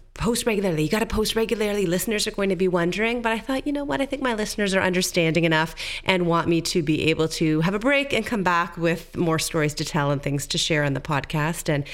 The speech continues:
and be refreshed enough to do it." So thanks for hanging in there for me if you were wondering where I was.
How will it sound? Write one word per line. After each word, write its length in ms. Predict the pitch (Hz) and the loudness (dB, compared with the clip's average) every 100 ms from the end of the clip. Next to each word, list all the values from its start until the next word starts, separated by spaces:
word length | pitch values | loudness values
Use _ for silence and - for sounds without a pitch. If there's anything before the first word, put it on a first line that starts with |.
| - - | -8 -2
and 80 | |
be 100 | 233 | 0
refreshed 480 | 226 226 240 220 - | 2 2 0 -2 0
enough 280 | 208 185 175 | 2 2 2
to 120 | - | 0
do 140 | 175 143 | 0 0
it." 160 | - | -2
So 100 | - | -8
thanks 320 | - 226 214 | -2 0 2
for 80 | - | 0
hanging 380 | 190 196 190 185 | 0 2 2 2
in 100 | 175 | 4
there 160 | 170 170 | 2 0
for 220 | 170 165 | 0 2
me 160 | 170 - | 2 0
if 240 | 285 - | -2 -2
you 160 | 226 196 | -2 0
were 160 | 175 | 2
wondering 540 | 160 156 151 147 147 147 | 2 0 2 2 0 2
where 120 | 143 | 0
I 100 | 139 | 2
was. 360 | 202 220 208 | 0 0 -2